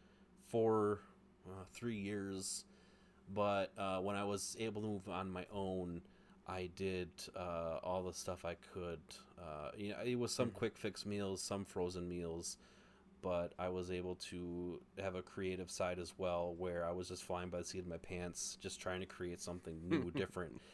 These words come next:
Speaker 1: And I did go through that phase, as every college student does, I think, is the,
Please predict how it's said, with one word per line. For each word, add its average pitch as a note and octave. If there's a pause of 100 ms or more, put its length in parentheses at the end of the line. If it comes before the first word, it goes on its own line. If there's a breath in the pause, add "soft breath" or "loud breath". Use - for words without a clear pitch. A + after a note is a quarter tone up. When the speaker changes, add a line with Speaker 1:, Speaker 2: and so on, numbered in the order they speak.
(120)
Speaker 1:
And A2
I G#2+
did B2
go A2
through G#2
that F#2
phase, F#2
as F2
every F#2
college D#2
student D#2
does, E2
I E2
think, E2
is D#2+
the, E2